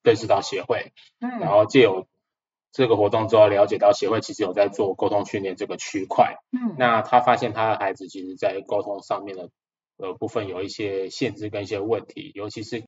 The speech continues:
Speaker 1: 刚出到协会来的时候，说话的时候可能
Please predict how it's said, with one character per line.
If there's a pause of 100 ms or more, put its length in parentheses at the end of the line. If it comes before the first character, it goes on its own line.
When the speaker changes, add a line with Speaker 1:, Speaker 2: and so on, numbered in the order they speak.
Speaker 1:
刚
出
到
协
会
来
的
时
候， (400)
说
话
的
时
候
可
能